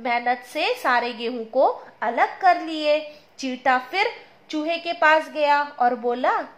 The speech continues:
"चलो बंटवारा कर लेते हैं।" चूहा बोला, "बंटवारे की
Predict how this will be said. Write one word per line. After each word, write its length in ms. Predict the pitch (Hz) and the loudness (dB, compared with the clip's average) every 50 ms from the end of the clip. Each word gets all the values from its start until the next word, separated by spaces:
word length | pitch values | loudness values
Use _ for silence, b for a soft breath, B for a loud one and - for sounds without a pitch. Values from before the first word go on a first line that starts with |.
| - - | -12 -4
"चलो 580 | - 262 226 233 233 262 392 523 - - - - 208 | -2 0 0 2 4 2 2 2 0 -6 -16 -8 -2
बंटवारा 600 | 196 240 226 226 - 233 226 226 233 233 285 370 523 587 - - - - - | 0 0 0 0 -2 0 0 2 4 4 4 4 4 2 -4 -10 -10 0 4
कर 180 | 381 392 392 | 4 4 4
लेते 320 | 403 403 392 381 - - 359 | 4 -2 -4 -4 -4 -2 -2
हैं।" 440 | 349 330 330 302 285 285 294 285 b b b b b b b b b _ _ - | -2 0 0 0 -2 -2 -4 -8 b b b b b b b b b _ _ -14
चूहा 380 | - 247 240 226 - 311 349 392 | -12 -10 -10 -4 2 4 4 4
बोला, 460 | 359 302 254 240 233 220 233 277 359 - B B B B B B B | 4 4 0 2 4 4 4 4 2 0 B B B B B B B
"बंटवारे 560 | 220 262 254 269 247 254 240 254 262 285 330 | 2 2 2 2 4 4 6 6 6 4 2
की 260 | - - 349 381 415 | -2 -2 -2 0 2